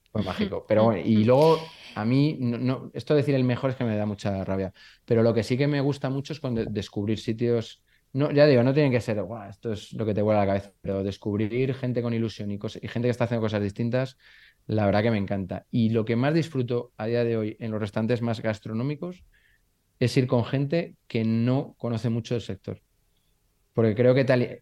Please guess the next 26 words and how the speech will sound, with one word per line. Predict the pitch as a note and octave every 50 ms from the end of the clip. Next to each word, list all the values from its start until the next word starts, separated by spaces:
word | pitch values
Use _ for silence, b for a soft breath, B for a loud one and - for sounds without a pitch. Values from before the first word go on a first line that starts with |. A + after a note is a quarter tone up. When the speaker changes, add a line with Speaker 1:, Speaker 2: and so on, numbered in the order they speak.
| _ _
Speaker 1:
alimentarte | - A#2 A#2 A2+ A#2 A2+ A2+ G#2 B2+ B2+ C3 D#3 D3+
de | C#3+ C#3 C3+
ellos, | C#3 C#3+ E3 F3+ F3+ -
por | - A#2+
ejemplo, | B2 A#2+ A2
a | G#2+
mí, | A2 B2+ C#3 D#3 -
me, | C#3 C3 A#2+ A#2+ - - _ _ _ _ - -
a | - A#2
Diverso, | A#2 A#2 A#2+ C3 D3 C#3+ - - F#3+ F#3+ G3
las | - A#2+ G#2+
últimas | A#2+ B2 B2+ C3 C3 B2+ B2 A#2 -
seis | - C3+ B2+
veces | A#2+ B2 A#2 B2 A2+ -
que | - B2
he |
ido, | C3 D3 E3 - -
he | C#3 B2
ido | B2 B2
con | A#2+ A#2+ A2
gente | - B2+ C#3 C3 D#3 D#3+ E3 - -
que | - A2+ A2 G#2+ A2 -
no | C3 A#2 A#2
había | A2+ A2+ A2+
ido | A2 G#2+ G2+
nunca. | G2 G2+ G2 G2 G#2+